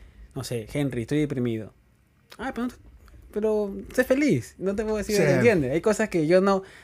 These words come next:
Speaker 1: o sea, van más allá de mi, de
Speaker 2: Sí.
Speaker 1: mi conocimiento, eh, o la información que tengo.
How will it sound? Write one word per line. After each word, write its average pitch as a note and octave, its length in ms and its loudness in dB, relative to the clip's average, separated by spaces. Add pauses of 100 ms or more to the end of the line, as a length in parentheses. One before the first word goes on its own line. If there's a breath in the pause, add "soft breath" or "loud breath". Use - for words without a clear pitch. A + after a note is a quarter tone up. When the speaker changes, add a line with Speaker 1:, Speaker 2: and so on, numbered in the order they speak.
Speaker 1:
o C#3+ 100 -4
sea, C#3+ 120 4
van F3 260 2
más G3 220 0
allá E3 200 6
de E3+ 140 6
mi, D3+ 180 2
de C3+ 160 -2
Speaker 2:
Sí. C3 40 2
Speaker 1:
mi C3+ 120 4
conocimiento, C3+ 840 2 (420 soft breath)
eh, B2 320 0 (200)
o D3 100 4
la C#3 60 4
información C#3 400 0
que C3+ 100 -4
tengo. E2+ 360 -12